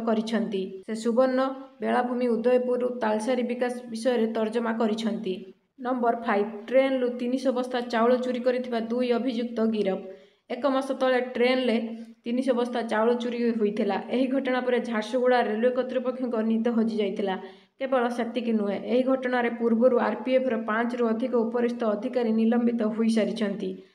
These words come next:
ଆଜି ଏହି ଘଟଣାର ସମ୍ପୃକ୍ତ ଦୁଇ ଜଣ ଅଭିଯୁକ୍ତଙ୍କୁ ଝାରସୁଗୁଡ଼ା ରେଲୱେ ପୁଲିସ ଧାମନଗର ପୁଲିସ ସହାୟତାରେ ଗିରଫ କରିଛି। ଦୁଇ ଅଭିଯୁକ୍ତଙ୍କୁ ଅଟକ ରଖି ପୁଲିସ ପଚରାଉଚରା କରୁଛି। ତେବେ ଅଭିଯୁକ୍ତଙ୍କ ନାମରେ ଦଶରୁ ଅଧିକ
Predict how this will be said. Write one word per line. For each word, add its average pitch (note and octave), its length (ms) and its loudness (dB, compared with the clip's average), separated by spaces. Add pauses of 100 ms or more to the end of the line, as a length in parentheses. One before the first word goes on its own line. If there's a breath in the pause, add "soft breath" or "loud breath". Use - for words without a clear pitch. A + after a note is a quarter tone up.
(260 loud breath)
ଆଜି G#3+ 300 0
ଏହି C4+ 140 4
ଘଟଣାର A#3 500 0
ସମ୍ପୃକ୍ତ A3+ 640 0
ଦୁଇ A#3 260 0
ଜଣ A#3+ 180 2
ଅଭିଯୁକ୍ତଙ୍କୁ A#3 760 -2
ଝାରସୁଗୁଡ଼ା A#3 540 2
ରେଲୱେ A3+ 320 4
ପୁଲିସ A#3+ 340 0
ଧାମନଗର A#3 580 2
ପୁଲିସ B3 280 -2
ସହାୟତାରେ A#3+ 420 -2
ଗିରଫ A3 340 0
କରିଛି। G3+ 400 0 (600)
ଦୁଇ C4+ 200 2
ଅଭିଯୁକ୍ତଙ୍କୁ B3 720 0
ଅଟକ A#3 300 0
ରଖି B3 220 0
ପୁଲିସ A#3+ 380 -2
ପଚରାଉଚରା A#3+ 600 0
କରୁଛି। G#3+ 440 0
ତେବେ G#3+ 240 -4
ଅଭିଯୁକ୍ତଙ୍କ B3 680 -2
ନାମରେ A3+ 460 2
ଦଶରୁ A#3+ 400 0
ଅଧିକ A3+ 260 -4